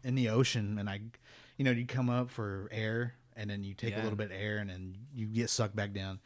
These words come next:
Speaker 1: That's
Speaker 2: Yeah.
Speaker 1: exactly what it felt like when he was just doing whatever he wanted to do to me.
Speaker 2: Yeah.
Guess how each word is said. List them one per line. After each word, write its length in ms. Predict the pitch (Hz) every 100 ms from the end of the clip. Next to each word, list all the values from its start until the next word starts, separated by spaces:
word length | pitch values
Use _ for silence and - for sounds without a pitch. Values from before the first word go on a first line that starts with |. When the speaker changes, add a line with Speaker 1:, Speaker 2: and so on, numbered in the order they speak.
| - - -
Speaker 1:
That's 160 | 117 113
Speaker 2:
Yeah. 120 | 104
Speaker 1:
exactly 340 | 120 117 127
what 160 | 113 107
it 60 | -
felt 240 | 113 107
like 260 | 101 101 110
when 80 |
he 160 | 104 110
was 180 | 107 95
just 240 | 92 90
doing 280 | 117 117 113
whatever 360 | 107 110 113 120
he 120 | 117
wanted 320 | 113 110 101
to 80 | 92
do 340 | 92 90 92 95 -
to 120 | 95
me. 240 | 90 87 117
Speaker 2:
Yeah. 280 | 107 104